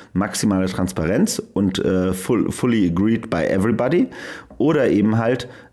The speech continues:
eine Person muss eben halt zurückstecken und, äh, die Rolle verändern. Ähm, und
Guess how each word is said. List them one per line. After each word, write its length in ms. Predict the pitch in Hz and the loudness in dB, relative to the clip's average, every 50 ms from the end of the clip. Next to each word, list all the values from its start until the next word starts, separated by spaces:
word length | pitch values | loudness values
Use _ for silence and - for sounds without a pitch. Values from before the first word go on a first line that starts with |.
| _ | _
eine 260 | - - 104 110 117 117 | -10 -4 -2 0 0 0
Person 480 | - 127 110 101 101 107 107 107 104 | 2 2 2 2 2 2 4 4 4
muss 220 | 101 101 101 - - | 4 2 2 0 0
eben 200 | 73 90 95 92 | 2 2 2 2
halt 140 | 92 92 | 0 0
zurückstecken 720 | 92 - 95 107 107 - - - 101 95 95 107 107 101 - | 0 0 0 0 0 -2 -2 -2 -2 -2 0 0 0 0 0
und, 320 | - 87 92 92 90 92 - | 0 2 2 2 0 0 0
äh, 180 | - 87 90 90 | 0 2 0 2
die 100 | 85 95 | 2 0
Rolle 300 | 90 85 90 90 90 87 | 2 2 2 2 0 0
verändern. 580 | - - 87 69 82 95 95 87 92 107 110 - - - | -2 -2 -2 0 2 2 2 2 2 0 0 0 -2 -2
Ähm, 400 | 82 87 87 87 92 92 85 - | 0 0 2 2 2 2 0 0
und 400 | - 90 92 92 90 92 - | 0 0 2 2 0 0 -4